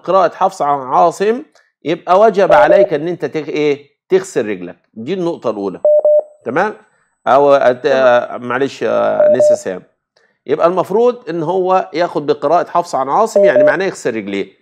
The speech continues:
Speaker 1: طالما أقر إن هي بالفتح يعني غسل الأرجل، والكسر يعني معناه مسح الأرجل، يبقى هو وجب عليه ابتداء، وجب عليه ابتداء إن هو يغسل رجليه. تلزميه بكده ده ابتداء.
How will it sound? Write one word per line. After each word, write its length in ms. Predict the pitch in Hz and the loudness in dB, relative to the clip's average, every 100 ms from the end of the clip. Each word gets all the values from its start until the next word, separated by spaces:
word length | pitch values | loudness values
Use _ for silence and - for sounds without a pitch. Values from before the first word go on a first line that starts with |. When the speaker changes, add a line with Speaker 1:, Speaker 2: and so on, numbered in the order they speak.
| _ | _
Speaker 1:
طالما 460 | - 165 226 208 175 | 0 4 4 4 0
أقر 420 | 180 208 202 151 135 | 2 4 4 2 -4
إن 160 | 135 | -4
هي 180 | 151 202 | 0 0
بالفتح 520 | 170 165 202 214 214 | 0 -2 2 2 0
يعني 240 | 147 131 151 | -2 2 4
غسل 360 | 160 202 196 | 4 4 2
الأرجل، 520 | 196 202 214 160 165 156 _ _ _ _ _ _ | 0 4 2 2 -2 -4 _ _ _ _ _ _
والكسر 800 | 123 170 - 226 254 - 226 208 - | -2 -2 2 4 4 4 0 0 0
يعني 280 | 143 127 | 0 4
معناه 320 | 151 165 202 202 | 4 4 4 4
مسح 300 | 202 - 165 | 0 -2 -2
الأرجل، 520 | 147 170 151 110 117 | 4 4 4 -2 -2
يبقى 260 | 127 - | -2 0
هو 300 | 151 226 214 | 2 4 4
وجب 240 | 254 208 202 | 4 2 2
عليه 380 | 180 208 226 185 | 2 2 0 -2
ابتداء، 720 | 185 147 147 160 147 190 - _ _ 605 | -4 0 2 4 2 -2 -10 _ _ 2
وجب 360 | 605 - - - - _ | 4 4 2 0 -12 _
عليه 260 | - 143 208 | -4 0 0
ابتداء 460 | - 170 190 214 | 0 2 4 4
إن 120 | 202 175 | 2 0
هو 140 | 190 | 2
يغسل 340 | 196 185 147 | 2 2 -4
رجليه. 460 | 117 104 104 92 - _ _ _ _ _ _ _ _ _ _ _ _ _ | -4 -4 -4 -6 -10 _ _ _ _ _ _ _ _ _ _ _ _ _
تلزميه 460 | - 160 127 202 247 | -4 -2 0 0 -2
بكده 320 | - 240 240 | 2 4 6
ده 120 | 208 | 6
ابتداء. 840 | 220 185 156 - 160 185 180 107 | 4 4 -4 0 4 6 4 2